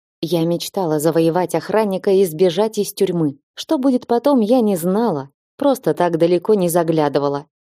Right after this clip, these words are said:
Но сразу ветер из дырки в полу показался теплее, солнце за окном выглядывало чаще, а скудная еда, которой меня кормили,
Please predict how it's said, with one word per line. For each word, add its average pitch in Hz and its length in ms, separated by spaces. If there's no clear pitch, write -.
Но 175 160
сразу 170 460
ветер 170 420
из 160 140
дырки 165 400
в - 120
полу 185 300
показался 214 560
теплее, 196 680
солнце 277 420
за 185 160
окном 220 400
выглядывало 175 680
чаще, 160 680
а 151 100
скудная 160 560
еда, 170 380
которой 151 320
меня 156 240
кормили, 170 540